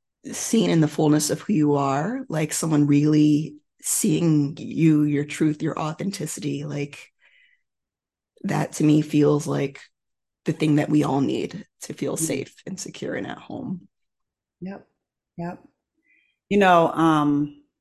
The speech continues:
Speaker 2: <laughs> one of the, um, <laughs> things Beyonce says in one of her songs, um, it opens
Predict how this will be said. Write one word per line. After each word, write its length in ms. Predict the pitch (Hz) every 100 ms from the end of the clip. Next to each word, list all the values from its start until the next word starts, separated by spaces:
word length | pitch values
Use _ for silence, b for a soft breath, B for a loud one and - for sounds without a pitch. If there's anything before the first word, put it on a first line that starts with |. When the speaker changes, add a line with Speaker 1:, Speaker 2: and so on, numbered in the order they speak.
| _ _ -
Speaker 2:
<laughs> 840 | 208 185 175 - - - - _
one 200 | 156 185
of 100 | 185
the, 180 | 160 147
um, 260 | 156 147 151
<laughs> 0 |
things 540 | 117 - 180 160 151
Beyonce 640 | 143 151 160 156 156 156 135
says 260 | 143 139
in 80 | 139
one 140 | 143
of 80 | 143
her 120 | 143
songs, 640 | 139 - 143 147 156 147 -
um, 340 | 143 143 - -
it 140 | -
opens 500 | 147 147 143 135 135